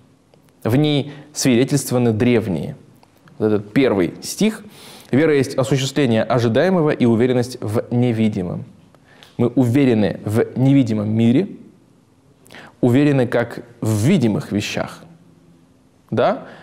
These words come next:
Опять же таки, элемент веры здесь необходим. Да? Мы не можем, а, сказать, что мы знаем, как это знаем этот мир, да, психологическую нашу реальность. Да? Мы не можем пощупать этот будущий мир, но мы в нем уверены,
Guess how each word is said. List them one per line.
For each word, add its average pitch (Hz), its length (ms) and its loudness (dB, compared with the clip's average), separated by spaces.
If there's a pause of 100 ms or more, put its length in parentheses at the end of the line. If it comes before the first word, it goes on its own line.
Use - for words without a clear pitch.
Опять 104 320 0
же 110 40 -2
таки, - 360 -6
элемент 120 440 0
веры 120 300 2
здесь 104 340 -2
необходим. 113 720 -2
Да? 117 200 -4
Мы 120 420 -2 (240)
не 120 80 -2
можем, 117 320 0 (300)
а, 95 260 -2
сказать, 117 380 -2
что - 200 -4
мы 110 320 0 (200)
знаем, 107 720 0
как 117 200 -2
это 117 160 0
знаем 107 500 0
этот 117 340 -2
мир, 202 240 0 (220)
да, 127 200 -4
психологическую 120 680 -2
нашу 110 200 -4
реальность. 110 540 -2
Да? 117 260 -4 (320)
Мы 107 100 -2
не 104 100 2
можем 113 320 2
пощупать - 880 -2 (180)
этот 107 200 -2
будущий 117 500 0
мир, 110 240 0
но 113 80 0
мы 120 120 2
в 113 80 0
нем 120 220 0
уверены, 117 640 0